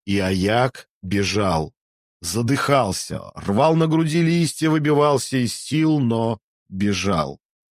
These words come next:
Это казалось абсурдом. Все должно быть наоборот. Эта особь, дозрев до ассимиляции, выходит на поиски носителя. Эта особь разыскивает его с помощью упражнения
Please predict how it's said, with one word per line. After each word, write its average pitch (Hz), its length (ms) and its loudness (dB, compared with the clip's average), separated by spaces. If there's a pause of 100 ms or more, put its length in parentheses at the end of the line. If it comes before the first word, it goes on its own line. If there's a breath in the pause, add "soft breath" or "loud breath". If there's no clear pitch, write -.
(1080)
Это 160 360 0
казалось 131 720 0
абсурдом. 113 800 0 (420)
Все 190 380 0
должно 131 420 2
быть 139 280 -2
наоборот. 113 680 0 (400)
Эта 113 300 -2
особь, 151 560 2
дозрев 139 480 0
до 135 120 2
ассимиляции, 123 1000 0 (240)
выходит 143 520 0
на 131 120 2
поиски 131 480 -2
носителя. 123 800 -2 (400)
Эта 117 280 0
особь 123 760 0
разыскивает 160 680 0
его 156 200 2
с - 80 -4
помощью 151 480 0
упражнения 131 720 0